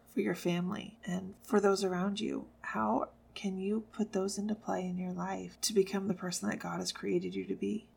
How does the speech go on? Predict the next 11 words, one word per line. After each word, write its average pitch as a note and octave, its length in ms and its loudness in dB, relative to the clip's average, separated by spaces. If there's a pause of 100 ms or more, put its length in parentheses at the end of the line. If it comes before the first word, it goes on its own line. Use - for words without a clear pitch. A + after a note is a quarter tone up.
(100)
He G#3+ 120 0
gave G#3 300 4
you A#3 120 0
those B3+ 240 -2
skills A#3 640 -4
and G#3+ 100 0
He G3+ 80 2
gave G#3+ 320 2
you G#3+ 80 2
those G#3+ 240 0
strengths. - 680 -4